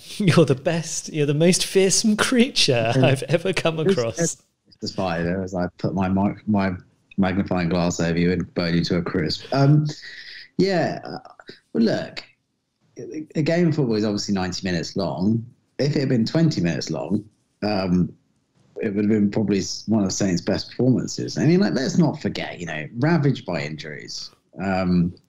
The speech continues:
Speaker 1: Well, and, and resting a lot of rotating.
Speaker 2: and resting,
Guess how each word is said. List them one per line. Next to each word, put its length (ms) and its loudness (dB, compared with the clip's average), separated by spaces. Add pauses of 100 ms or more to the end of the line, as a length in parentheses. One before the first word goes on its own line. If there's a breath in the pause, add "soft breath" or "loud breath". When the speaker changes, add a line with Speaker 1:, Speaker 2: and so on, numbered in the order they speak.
(180)
Speaker 1:
Well, 320 4
and, 220 4
and 220 4
resting 500 2
a 60 -2
lot 160 0
of 180 -10
rotating. 680 2
Speaker 2:
and 20 -
resting, 360 -4